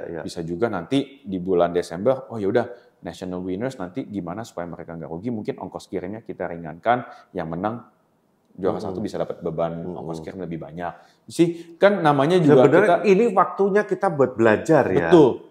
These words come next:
Speaker 2: Gini
Speaker 1: Kita,
Speaker 2: loh.
Speaker 1: apa yang kurang dari situ?
Speaker 2: Prinsip hidup saya, kalau kita nggak berani untuk salah, kita
Speaker 1: Hmm.
Speaker 2: nggak mungkin maju, kita nggak
Speaker 1: Hmm.
Speaker 2: mungkin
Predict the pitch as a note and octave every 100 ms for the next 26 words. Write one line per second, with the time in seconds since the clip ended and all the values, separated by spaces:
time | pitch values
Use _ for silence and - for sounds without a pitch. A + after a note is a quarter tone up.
0 | _ C3+ E3+ E3 - - - _ _ -
1 | F3+ F3+ G#3 F#3 - F3+ F3+ D#3 D3 B2
2 | A#2+ A#2 B2+ B2 G2+ F2+ - C#3 D#3 C#3
3 | C#3 - B2 D3+ C#3+ D3 _ E3+ F3+ F#3+
4 | F3 D3 C#3 C3+ A#2+ A#2 A2 A2 A#2 -
5 | G#2+ G#2 G#2 _ _ _ - - C#3 A#2+
6 | F#2 - _ - A2 - B2+ G#2 G2 G2
7 | F#2 F#2 B2 B2 A2 B2 G2+ F2 F#2+ B2